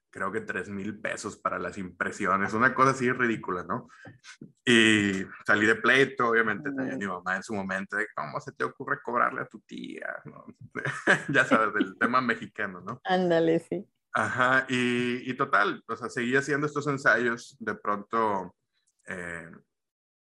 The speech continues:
Speaker 1: también iba con los maestros que me estaban dando, eh, sesiones de diseño, de historia,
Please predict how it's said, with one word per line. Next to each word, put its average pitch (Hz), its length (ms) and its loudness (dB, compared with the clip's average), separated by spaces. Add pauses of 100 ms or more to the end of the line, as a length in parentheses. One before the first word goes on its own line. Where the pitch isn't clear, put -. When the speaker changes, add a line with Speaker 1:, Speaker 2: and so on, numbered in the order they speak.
(120)
Speaker 1:
también 101 340 -2
iba 110 200 4
con 92 140 -8
los 92 160 -10
maestros 92 400 -6
que 87 100 -20
me 82 60 -14
estaban 87 300 -6
dando, 90 540 -6
eh, 82 240 -18
sesiones 90 440 -4
de 90 100 0
diseño, 95 560 2
de 87 80 -4
historia, 95 640 4